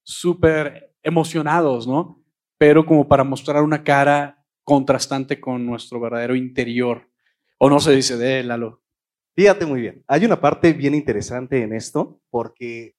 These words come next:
Speaker 2: podemos identificar, ¿no? Y hacer justamente este check, ¿no? Y decir, "Tengo esto y esto", pero después la pregunta es, "¿Qué hago?", ¿no? "¿Qué hago con esto?". O sea, ya sé que tengo esto, pero no sé qué hacer,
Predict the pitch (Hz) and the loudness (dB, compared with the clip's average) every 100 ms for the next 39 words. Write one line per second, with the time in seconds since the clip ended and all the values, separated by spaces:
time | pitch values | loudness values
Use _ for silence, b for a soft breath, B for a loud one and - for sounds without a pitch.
0 | - 139 160 180 - 127 113 - 107 110 | -4 0 0 -2 -8 -12 -14 -20 -12 -10
1 | 87 - 113 123 240 123 113 - 127 156 | -12 -16 -12 -8 -8 -6 -4 -2 -4 -4
2 | 139 135 131 127 127 127 123 120 _ _ | -8 -8 -8 -10 -8 -6 -6 -8 _ _
3 | 113 123 - 135 123 113 - 131 - _ | -10 -10 -4 -2 0 -2 -6 -14 -14 _
4 | _ _ 113 160 127 - 123 131 127 127 | _ _ -16 -10 -10 -12 -14 -10 -6 -6
5 | 127 123 120 - 147 b b _ 117 123 | -6 -10 -10 -10 -12 b b _ -6 -4
6 | 113 - 156 151 - 120 139 135 135 135 | -6 -6 -4 -4 -6 -8 -6 -2 -2 -4
7 | - - 139 131 120 101 _ _ _ _ | -10 -8 -2 -2 -2 -10 _ _ _ _
8 | _ 104 - _ _ 147 156 160 165 135 | _ -20 -20 _ _ 0 2 2 0 -2
9 | 120 - _ _ _ 98 98 _ _ - | -6 -8 _ _ _ -20 -20 _ _ -4
10 | 151 180 - 165 185 165 131 117 104 95 | -2 -2 -2 -2 -2 -4 -4 -4 -4 -6
11 | - 104 120 131 151 165 - 156 156 120 | -12 -4 -2 0 0 -2 -4 -6 -4 -6
12 | 104 104 | -8 -12